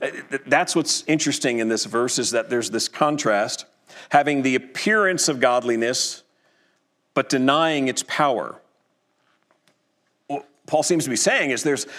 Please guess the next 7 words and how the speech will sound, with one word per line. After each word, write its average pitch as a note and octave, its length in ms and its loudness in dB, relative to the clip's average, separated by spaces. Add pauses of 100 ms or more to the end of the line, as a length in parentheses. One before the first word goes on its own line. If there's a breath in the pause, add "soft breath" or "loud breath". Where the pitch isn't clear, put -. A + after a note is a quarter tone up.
(180 loud breath)
there's D3 160 2
a D3 40 2
form A3+ 500 2
of D3 200 2
godliness A#2+ 680 2
that C3+ 200 2
is C#3+ 260 0